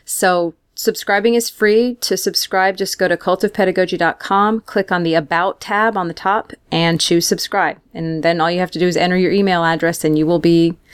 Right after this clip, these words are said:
you'll be on the list. Okay, let's get started with this information. I am going to be mostly reading this post, but I'm probably gonna stop every once in a while to add extra commentary.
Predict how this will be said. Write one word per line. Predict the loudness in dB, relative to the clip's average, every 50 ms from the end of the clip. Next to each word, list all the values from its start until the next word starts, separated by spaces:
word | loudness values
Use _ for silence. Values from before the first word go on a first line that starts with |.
| -20 -20 -20 -20 -20 _ -2
you'll | 0 2 4
be | 4 4 4
on | 4 2 2
the | 0 0
list. | 0 0 -2 -4 -6 -10 -10 -10 -14 _ _ _ _ _ _ _ -20 -18 -16 -14 -14 -12 -14 -16 -10 -2 0
Okay, | 2 2 2 2 0 0 0 -2 -4
let's | -2 -2 -2 -2 -2
get | -2 -2 -2
started | -2 -2 0 0 0 0
with | -2 -4
this | -6 -6 -4
information. | -4 -4 -2 -2 -2 -2 -2 -2 -2 -4 -4 -4 -6 -8 -8 -10 _ -14 -6 -2
I | 0 0
am | 2 2
going | 2 0 0 0 -2 -4
to | -4 -6 -4 -2
be | -2 0
mostly | 0 2 2 2 2 2 2 2 0 0
reading | 0 2 0 0 2 2 4 4 6 6
this | 6 4 0 0
post, | 0 2 2 2 0 0
but | 0 0
I'm | 0 0
probably | 0 -2 -2 -2 -2 -2 -4 -2
gonna | -2 -2 -4 -4
stop | -6 -4 0 0 0 2 0
every | -2 -2 0
once | 0 -2 -2 -4 -4
in | -2
a | 0
while | 2 2 4 2 2
to | 0 -2 -4 -2
add | 0 2 2 2
extra | 0 -2 -4 -6 -6
commentary. | -2 -2 -2 0 0 -2 -2 -2 -4 -4 -4 -4 -6 -8